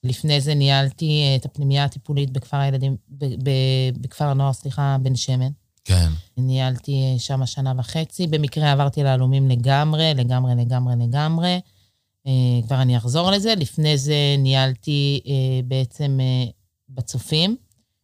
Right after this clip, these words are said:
Speaker 1: ניהלתי את כל אזור החוף של תנועת הצופים, שישה עשר שבטים, שבעת אלפים ילדים.
Speaker 2: אז שם פעם ראשונה הכרנו?
Speaker 1: שם פעם ראשונה
Speaker 2: בצופים.
Speaker 1: הכרנו.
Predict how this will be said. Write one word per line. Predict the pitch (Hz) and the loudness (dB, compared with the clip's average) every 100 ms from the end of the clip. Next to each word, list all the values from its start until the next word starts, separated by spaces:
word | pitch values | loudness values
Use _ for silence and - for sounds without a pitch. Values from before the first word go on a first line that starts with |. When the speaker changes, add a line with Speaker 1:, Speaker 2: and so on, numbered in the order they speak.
| _ | _
Speaker 1:
ניהלתי | 151 147 156 | 0 2 2
את | 131 | -2
כל | - 143 | 0 0
אזור | 123 139 | 2 0
החוף | 120 - 143 | 0 -2 -4
של | - | -4
תנועת | 120 135 123 131 | -4 0 -2 -2
הצופים, | - 127 - 190 196 185 175 - _ _ | -8 -12 -4 0 0 0 -4 -10 _ _
שישה | - 139 147 | -8 -4 -2
עשר | 135 - 120 | -2 -2 -6
שבטים, | 120 131 - 190 160 | -4 -4 0 0 2
שבעת | 127 135 127 | 0 -2 -2
אלפים | 131 120 135 | -4 -2 -2
ילדים. | 131 131 131 165 190 165 143 131 - _ _ _ _ _ | 0 0 -2 0 0 2 0 -4 -10 _ _ _ _ _
Speaker 2:
אז | - | -6
שם | 165 170 | -4 -4
פעם | - 175 | -4 -4
ראשונה | 170 175 175 | -4 -4 -6
הכרנו? | 170 175 175 180 180 - _ _ _ _ _ _ - | -6 -6 -4 -4 -6 -10 _ _ _ _ _ _ -6
Speaker 1:
שם | - 165 170 | 0 2 0
פעם | 156 147 | 0 0
ראשונה | 147 147 139 135 | 0 0 2 2
Speaker 2:
בצופים. | - 139 135 | 2 4 4
Speaker 1:
הכרנו. | 123 110 | 6 4